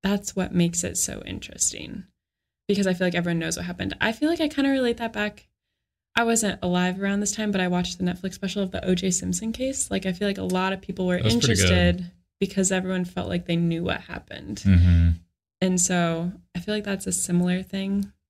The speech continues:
Speaker 2: That's an interesting take on it. I hadn't, I hadn't heard anyone express that before.
Speaker 1: I know. Well, I haven't either. And so I'm like, am I, why am I the only one? <laughs>
Speaker 2: Right,
Speaker 1: Why am
Speaker 2: right.
Speaker 1: I wrong? Uh,
Speaker 2: <clears throat> I don't think you're wrong. I think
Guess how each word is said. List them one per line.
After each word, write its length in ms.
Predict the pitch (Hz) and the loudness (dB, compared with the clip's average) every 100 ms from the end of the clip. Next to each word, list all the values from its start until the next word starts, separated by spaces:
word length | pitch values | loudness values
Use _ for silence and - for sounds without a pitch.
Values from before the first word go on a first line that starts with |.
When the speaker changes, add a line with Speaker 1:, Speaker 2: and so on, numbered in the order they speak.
| _ - _ _ | _ -16 _ _
Speaker 2:
That's 180 | 170 202 | 0 2
an 80 | |
interesting 600 | 147 127 123 113 - 98 | 2 4 2 2 4 4
take 300 | 87 101 110 | 6 2 0
on 160 | - - | -2 -6
it. 120 | - - - | -8 -10 -4
I 40 | |
hadn't, 360 | 104 113 107 87 | 2 4 4 4
I 40 | 104 | 0
hadn't 160 | 98 | 2
heard 180 | 95 98 | 4 4
anyone 300 | 98 95 92 92 | 4 4 6 4
express 420 | 87 - 87 - | 2 -2 -4 -4
that 180 | 69 - | -10 -12
before. 340 | 92 - 120 - | -16 -14 -12 -2
Speaker 1:
I 60 | |
know. 280 | 208 202 185 - | 0 0 -2 -2
Well, 160 | 220 - | -2 0
I 60 | |
haven't 300 | 269 349 339 | 0 4 4
either. 300 | 277 294 302 240 | 4 2 2 2
And 160 | 233 | 2
so 120 | 226 | 2
I'm 80 | 233 | -2
like, 280 | 233 226 - _ | -2 -6 -10 _
am 140 | 254 262 | 2 2
I, 180 | 254 262 | 0 -2
why 140 | 233 | -2
am 100 | 247 277 | 2 2
I 100 | 277 | 4
the 100 | 269 | 4
only 200 | 285 302 | 4 6
one? 320 | 294 339 339 392 | 4 4 2 2
<laughs> 80 | 98 | 2
Speaker 2:
Right, 200 | 104 392 | 4 4
Speaker 1:
Why 120 | 311 302 | 4 4
am 80 | |
Speaker 2:
right. 220 | 320 302 277 | 4 4 4
Speaker 1:
I 0 | |
wrong? 360 | 285 294 285 - - - - - _ | 4 4 2 0 -10 -12 -16 -20 _
Uh, 540 | 247 240 214 208 196 202 151 110 - - | 2 4 4 2 4 4 6 6 4 -6
Speaker 2:
<clears throat> 100 | - | 0
I 120 | 135 | 4
don't 120 | 180 | 4
think 120 | 143 120 | 2 2
you're 100 | 90 | 2
wrong. 360 | 104 110 90 | 4 4 6
I 60 | 92 | 2
think 260 | 101 104 | 4 2